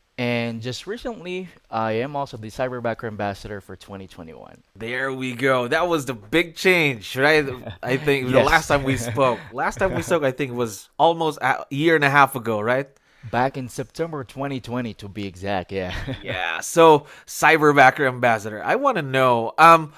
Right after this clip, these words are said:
Speaker 2: how does it feel to be our very first
Speaker 1: <laughs>
Speaker 2: Cyberbacker Ambassador?
Speaker 1: Well, um, it's overwhelming, right?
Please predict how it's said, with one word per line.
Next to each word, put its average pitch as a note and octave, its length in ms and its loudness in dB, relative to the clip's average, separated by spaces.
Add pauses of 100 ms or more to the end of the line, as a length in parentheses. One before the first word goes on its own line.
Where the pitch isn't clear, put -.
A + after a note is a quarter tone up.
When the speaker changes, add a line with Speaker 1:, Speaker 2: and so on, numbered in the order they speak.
(160)
Speaker 2:
how D#4+ 140 6
does A#3+ 200 -2
it F3+ 200 -4
feel A2 640 -2 (180)
to E3+ 160 -2
be D#3 320 -2
our C#3+ 300 4
very D3+ 560 6
first - 840 0
Speaker 1:
<laughs> - 80 -20
Speaker 2:
Cyberbacker C#3 840 4
Ambassador? G#2+ 560 -6 (920)
Speaker 1:
Well, D3 880 0
um, A2+ 840 0 (160)
it's C3 220 -6
overwhelming, A2+ 640 -8 (380)
right? F#2 240 -8